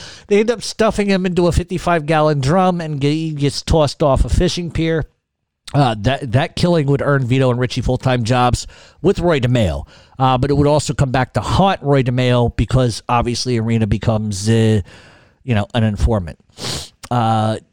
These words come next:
all right. Uh, okay, we talked about those two murders. Uh, we talked about that murder. Talked about that murder. Uh, okay. Uh, Khalid Dude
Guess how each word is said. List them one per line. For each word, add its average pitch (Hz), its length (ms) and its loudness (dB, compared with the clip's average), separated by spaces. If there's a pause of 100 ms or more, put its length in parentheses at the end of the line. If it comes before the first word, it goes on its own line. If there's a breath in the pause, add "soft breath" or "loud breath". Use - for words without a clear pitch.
(320)
all 135 140 2
right. 104 260 -4 (140)
Uh, 139 600 2 (520)
okay, 147 460 0
we 123 160 -4
talked 113 280 -2
about 95 240 -8 (480)
those 131 360 -2
two - 220 -8
murders. 127 880 -2 (720)
Uh, 82 180 -8
we 104 80 -8
talked 104 320 -4
about 98 400 -8
that 135 320 -4
murder. 127 600 -2 (460 soft breath)
Talked 110 260 -6
about - 320 -10
that 143 220 0
murder. 127 640 -2 (180)
Uh, 107 1040 -2 (600 loud breath)
okay. 147 320 -2 (460 loud breath)
Uh, 127 140 0
Khalid 165 440 0
Dude 202 460 2